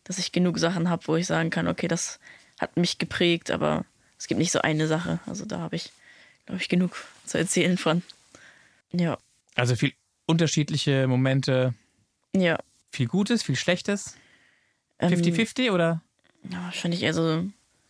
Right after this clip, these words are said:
Speaker 1: so achtzig zwanzig, <laughs> wahrscheinlich eher so. Aber es sind auch gut, es sind auch gute Momente dabei, auf jeden Fall.
Speaker 2: Und trotzdem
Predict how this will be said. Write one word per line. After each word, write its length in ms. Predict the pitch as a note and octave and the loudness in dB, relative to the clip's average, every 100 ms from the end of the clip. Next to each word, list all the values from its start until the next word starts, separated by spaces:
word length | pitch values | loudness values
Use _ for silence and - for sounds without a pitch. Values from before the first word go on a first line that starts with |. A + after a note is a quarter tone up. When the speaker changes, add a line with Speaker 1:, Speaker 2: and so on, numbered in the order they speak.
| _ _ _ | _ _ _
Speaker 1:
so 120 | - | -4
achtzig 420 | - - - F#3 - | -2 -2 -2 -2 -2
zwanzig, 460 | - G#3 - F3 | 0 0 2 2
<laughs> 20 | |
wahrscheinlich 440 | A#3 - A3+ G3+ - | 2 2 2 2 2
eher 200 | D3+ F3 | 0 2
so. 200 | G3+ A#3+ - - _ _ _ _ _ _ _ - - - - _ | 2 2 -2 -18 _ _ _ _ _ _ _ -20 -20 -20 -20 _
Aber 400 | F3 E3 D#3 D3+ G1+ - | 0 2 2 2 0 -2
es 120 | - | 0
sind 120 | G3 | 4
auch 160 | F3+ - | 2 2
gut, 200 | A3 G3 | 0 2
es 160 | - G3 | 0 2
sind 140 | G3+ | 2
auch 140 | G3 | 0
gute 240 | - G#3 F#3 | 0 -2 0
Momente 420 | E3 E3 E3 F3+ | 2 2 2 0
dabei, 360 | E3+ E3 E3 E3+ | 0 0 0 -2
auf 120 | - | -2
jeden 180 | D#3+ E3 | -2 -2
Fall. 260 | - - - - - - - - - _ _ _ _ _ _ _ _ | -4 -6 -8 -20 -20 -20 -20 -20 -20 _ _ _ _ _ _ _ _
Speaker 2:
Und 160 | B2 | -2
trotzdem 540 | - A#2+ - A#2+ D3+ | -2 -6 -2 -2 0